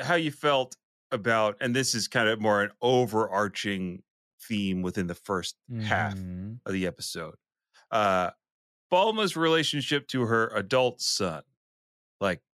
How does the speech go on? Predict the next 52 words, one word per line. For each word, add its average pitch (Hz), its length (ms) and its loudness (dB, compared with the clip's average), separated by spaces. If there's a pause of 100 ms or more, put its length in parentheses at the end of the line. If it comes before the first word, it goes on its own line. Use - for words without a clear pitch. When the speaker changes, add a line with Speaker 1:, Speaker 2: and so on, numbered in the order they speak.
(340)
Speaker 1:
there's 120 200 0
a 110 60 0
line 143 420 2
in 135 120 0
this 135 280 0
where, 107 220 4
like, 98 200 2
Trunks 110 260 -2
is 95 120 -6
like, 95 160 0
"Are 95 40 -2
you 120 140 -4
sure 190 240 2
you 185 100 0
should 156 240 -8
come 165 260 2
out 165 320 2
and, 123 180 -2
like, 113 180 0
see 147 240 0
this?" 143 480 0 (440)
And 101 500 0 (1080)
Bulma 160 240 4
does 147 200 2
have 190 160 4
a 190 40 2
newborn 180 500 4
at 151 140 0
home 135 360 2
to 117 80 -8
take 123 220 0
care 113 300 4
of, 113 260 0 (160)
which 139 220 0
is 156 160 0
him, 127 460 0 (180)
but 123 220 0 (180)
it's 123 200 -2
also 123 320 2
like, 110 320 2 (400)
she - 160 -4
says, 131 300 2
and, 120 200 0
and 104 200 -6
she's 98 180 -10
like, 98 200 -4
"No, 165 220 2
I 135 180 2
need 156 240 -2
to 123 60 0
be 143 220 0
there. 85 420 -6